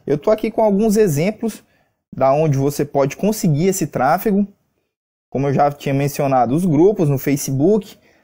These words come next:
Você pode estar utilizando live no Facebook. Eu não sei se você conhece essa estratégia, porém é possível fazer lives aí automáticas,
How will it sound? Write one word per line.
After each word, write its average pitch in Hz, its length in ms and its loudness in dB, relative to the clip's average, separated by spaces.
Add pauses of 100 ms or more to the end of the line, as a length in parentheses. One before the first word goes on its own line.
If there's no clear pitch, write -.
(120)
Você 143 120 -4
pode 151 280 -2
estar 147 160 0
utilizando 139 600 0
live 165 480 2
no 147 100 -2
Facebook. 143 680 -2
Eu 127 80 0
não 135 120 -2
sei 139 200 -4
se - 100 -10
você 120 800 0 (300)
conhece 143 520 -2
essa 123 160 -4
estratégia, 147 640 -2 (280)
porém 143 280 0
é 214 100 2
possível 196 400 -2
fazer 165 400 0
lives 139 540 2
aí 127 280 2 (240)
automáticas, 175 1080 -2